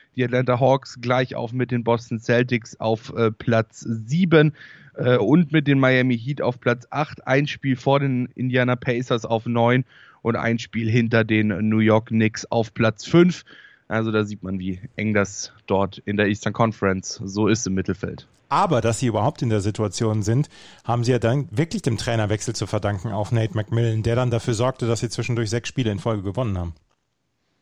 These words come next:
Speaker 1: Ja, absolut. Ähm, also Nate McMillan hat's geschafft, eben die Atlanta Hawks, ähm, so auch zu verstärken teilweise. Ich mein,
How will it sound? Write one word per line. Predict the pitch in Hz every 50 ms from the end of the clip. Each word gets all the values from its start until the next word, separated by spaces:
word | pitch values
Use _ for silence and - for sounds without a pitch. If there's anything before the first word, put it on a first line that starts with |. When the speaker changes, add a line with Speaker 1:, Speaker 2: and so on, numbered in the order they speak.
| _ _ -
Speaker 1:
Ja, | 170 -
absolut. | - 139 127 - 147 156 165 123 - - - -
Ähm, | - 107 113 113 113 110
also | 104 110 113 113
Nate | 113 117 127 127
McMillan | 135 127 127 139 135 139 139 135
hat's | 131 127 -
geschafft, | - 123 117 - 147 147 - - - -
eben | - - 110 120 123 127 120
die | 113 120 127
Atlanta | 117 117 120 123 120 127 123 123 110
Hawks, | 110 123 127 131 - - - - - 87
ähm, | 104 117 117 113 113 113 113 113 113 110 107 104 98 - - - - - - - - - - 107
so | 110 113 110 131 151 170 - -
auch | - 143 - - -
zu | - - 135
verstärken | - 143 123 - - - 135 131 135 156 - 131 127
teilweise. | - 147 135 131 127 120 123 123 120 127 123 123
Ich | 110 -
mein, | 117 113 113 117 113